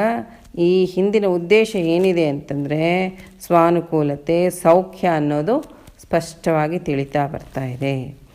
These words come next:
ಹಾಗೆ ಈ ಕಾಲಕ್ಕನುಸಾರವಾಗಿ ಇದು ತಿರುವುಮುರು ಆಗ್ಬೇಕಪ್ಪ, ಗುರುವೇ ಸ್ವತಃ ಶಿಷ್ಯನಿಗೆ ಸೇವೆ ಮಾಡ್ಬೇಕು ಅಂತ ಹೇಳಿ, ಅವಾಗಾದ್ರೆ ನಿಜವಾಗ್ಲೂ ಒಂದು ಗುರುವಿನ ಸ್ಥಾನ ಏನಿದೆ ಅಲ್ಲ,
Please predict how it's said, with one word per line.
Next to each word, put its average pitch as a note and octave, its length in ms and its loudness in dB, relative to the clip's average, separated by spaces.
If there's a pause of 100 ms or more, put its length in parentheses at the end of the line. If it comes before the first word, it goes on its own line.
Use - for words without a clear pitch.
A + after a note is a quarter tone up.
(320)
ಹಾಗೆ D#3 360 2
ಈ D#3 60 -2
ಕಾಲಕ್ಕನುಸಾರವಾಗಿ D#3 1300 0
ಇದು G3 360 0
ತಿರುವುಮುರು E3+ 480 0
ಆಗ್ಬೇಕಪ್ಪ, D3+ 600 -2 (340)
ಗುರುವೇ E3 460 0
ಸ್ವತಃ E3 500 -4
ಶಿಷ್ಯನಿಗೆ E3+ 920 -2 (400)
ಸೇವೆ F3+ 260 4
ಮಾಡ್ಬೇಕು E3 720 2
ಅಂತ D3 200 -6
ಹೇಳಿ, D3+ 360 -2
ಅವಾಗಾದ್ರೆ D#3 720 0
ನಿಜವಾಗ್ಲೂ E3+ 1000 0 (500)
ಒಂದು D3+ 120 -2
ಗುರುವಿನ F3+ 440 2
ಸ್ಥಾನ F3 580 -2
ಏನಿದೆ D#3 500 -2
ಅಲ್ಲ, D3+ 160 -8